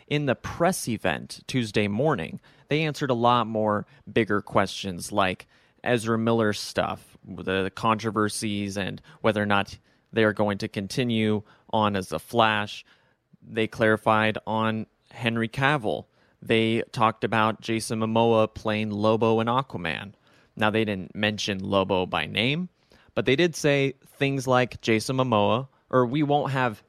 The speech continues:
actors playing two different roles in our universe," which adds a lot to the confusion of things like Jason Momoa going on social media, posting these videos where he seems super happy, super excited. He's going,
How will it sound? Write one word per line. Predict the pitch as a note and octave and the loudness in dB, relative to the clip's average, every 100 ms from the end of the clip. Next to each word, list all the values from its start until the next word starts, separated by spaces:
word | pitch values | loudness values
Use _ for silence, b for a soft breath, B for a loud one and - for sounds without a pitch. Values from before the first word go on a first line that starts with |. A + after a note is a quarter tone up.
| - | -2
actors | C3 C3 - G#2+ F#2 F#2 - _ - | 0 0 -4 -2 -2 -4 -8 _ -12
playing | - A2+ G#2+ G#2 | -4 -2 -2 -6
two | - A#2+ A2 | -4 -2 -2
different | G2 G#2+ - G2 | 0 -2 0 -4
roles | F#2+ F#2 F#2 - | -2 0 -2 -4
in | G#2+ | -4
our | G2 F#2+ | -2 -2
universe," | G2 G#2 F#2+ F#2 C#2 - - - b b b | -2 -4 -4 -6 -8 -8 -14 -14 b b b
which | - B2+ - - | 0 0 0 -2
adds | C3+ C3 A#2 | 0 2 0
a | |
lot | G#2+ G2+ A2+ C3+ - | -2 2 2 2 -4
to | - A#2 | -10 -8
the | G#2+ | -6
confusion | G#2+ F#2+ F3 G3 B2 G#2+ A#2 B B B | -10 -6 -2 0 0 -2 -4 B B B
of | A2+ G#2+ G#2 G2 - b b b _ _ _ | 2 4 4 2 -8 b b b _ _ _
things | - A#2+ A#2+ | -2 0 0
like | A2+ G#2+ G2 | 2 2 2
Jason | A2+ G#2+ A#2 | 0 0 0
Momoa | A2 B2 B2+ A2+ | 4 4 4 2
going | A2 G#2 G#2 | 2 2 0
on | G2+ G2+ | -2 -2
social | - G#2+ - A2+ | -2 -2 -2 -4
media, | B2 C3 B2+ A#2 A2 G#2+ C#3 B B | -2 0 2 2 2 -2 -14 B B
posting | C3+ C3+ - C3+ | 2 2 2 -4
these | B2 A2+ | -2 -2
videos | D#3+ F#3+ D3+ C3+ | 0 2 2 2
where | B2+ B2 | 2 2
he | B2+ | 2
seems | - C3+ A#2+ | -2 -4 -4
super | - - A2+ A#2 | -4 -4 0 0
happy, | G#2+ C3 C3 C#3 | 2 0 0 -2
super | - B2 - | -2 -4 -2
excited. | G#2+ - D#3+ D3+ | -4 2 2 2
He's | D3 | 0
going, | C3 B2+ | 0 -2